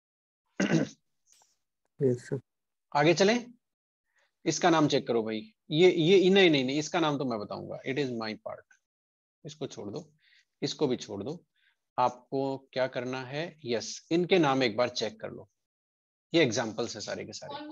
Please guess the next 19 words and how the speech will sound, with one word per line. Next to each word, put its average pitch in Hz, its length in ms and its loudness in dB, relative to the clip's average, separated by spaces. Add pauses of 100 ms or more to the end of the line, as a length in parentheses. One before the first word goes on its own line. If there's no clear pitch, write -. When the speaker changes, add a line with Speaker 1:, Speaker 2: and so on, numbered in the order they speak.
(580)
Speaker 1:
ए 180 120 8
नंबर 175 320 4
चेक 151 240 -2
कर 147 100 -2
लो, 220 200 -4 (600)
ए 139 100 -2
नंबर, 139 280 -4 (3750)
ए 151 100 0
नंबर 135 260 0
चेक - 220 -10
करो 123 160 -12
जरा, 147 180 -16 (1200)
ए, 170 340 6
ए 170 160 8
वाला 185 260 6
है, 202 200 0
क्लोरीन 175 480 2
है 185 140 -2
और 196 220 0